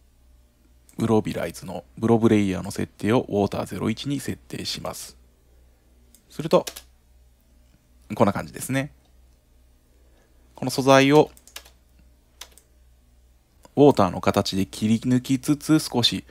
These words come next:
ぼやかして光沢感を作ったような表現となります。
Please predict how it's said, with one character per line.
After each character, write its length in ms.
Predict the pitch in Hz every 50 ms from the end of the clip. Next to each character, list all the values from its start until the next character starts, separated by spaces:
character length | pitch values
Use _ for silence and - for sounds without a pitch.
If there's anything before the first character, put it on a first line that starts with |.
| - - - - - _ _ - -
ぼ 140 | 104 107
や 80 | 104 101
か 140 | - 104 101
し 60 | -
て 80 | - -
光 240 | - - 104 104
沢 120 | - 101 -
感 180 | - - -
を 80 | - -
作 160 | - - -
っ 20 | -
た 140 | - -
よ 120 | 65 69 67
う 40 | -
な 80 | - - _ _ _ -
表 240 | - 87 - - -
現 100 | - 95
と 120 | - 113 131
な 120 | 131 98
り 120 | 78 65
ま 180 | 64 65 - -
す。 260 | - - - - -